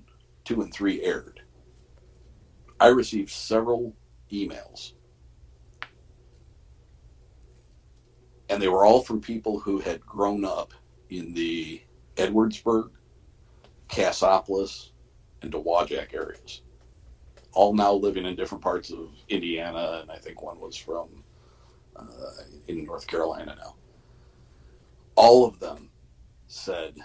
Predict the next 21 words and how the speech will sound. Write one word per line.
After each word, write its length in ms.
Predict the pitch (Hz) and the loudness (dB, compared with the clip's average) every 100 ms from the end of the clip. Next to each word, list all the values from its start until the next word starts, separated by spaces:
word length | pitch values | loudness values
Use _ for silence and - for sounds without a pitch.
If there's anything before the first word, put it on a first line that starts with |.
| - _ _ | -20 _ _
when 140 | 85 | -12
they 100 | 80 | -8
listened 380 | 82 87 104 117 | -4 -2 0 4
to 60 | 117 | 4
that 180 | 107 110 | 6 6
episode, 720 | 110 - - - 73 69 - - - - - - - _ - - - | 4 -2 -10 -8 -6 -8 -12 -20 -20 -20 -20 -20 -20 _ -20 -18 -10
it 120 | 80 | -8
immediately 540 | 80 92 104 104 98 | -6 -2 0 0 0
took 180 | - 95 | 0 -4
them 120 | 85 | -4
back 260 | 82 78 - | -2 -2 -2
to 80 | 78 | -10
when 160 | 80 78 | -10 -6
they 100 | 78 | -4
were 180 | 82 | -4
younger 440 | 85 87 87 87 85 | -4 -6 -8 -12 -14
and 120 | 76 | -14
hunting 540 | 76 82 80 85 80 76 - | -10 -10 -10 -12 -14 -20 -12
on 140 | 76 | -10
those 200 | 76 73 | -8 -10
properties, 800 | - 90 82 76 73 73 - - | -4 0 0 -2 -12 -16 -16 -18